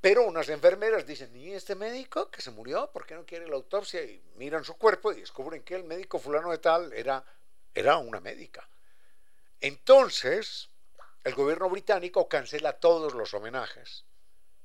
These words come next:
que le había propuesto. Y uno se pregunta, "¿pero por qué le cancela? ¿Por falta de pene?".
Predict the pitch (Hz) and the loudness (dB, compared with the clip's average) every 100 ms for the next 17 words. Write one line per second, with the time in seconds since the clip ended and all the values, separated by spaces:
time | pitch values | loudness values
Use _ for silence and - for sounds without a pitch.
0 | - - 110 107 127 139 127 117 - 123 | -12 -6 -4 0 0 0 -8 -10 -10 -16
1 | - - - - - - 127 143 156 143 | -18 -18 -18 -18 -18 -10 -8 -6 -8 -10
2 | 175 147 - 110 - - 233 - - 110 | -2 -2 0 -4 -8 -14 -14 -12 -14 -12
3 | 95 92 - 95 160 170 170 120 - - | -10 -10 -10 -2 0 2 2 2 -2 -8
4 | 135 214 277 | -8 -10 -14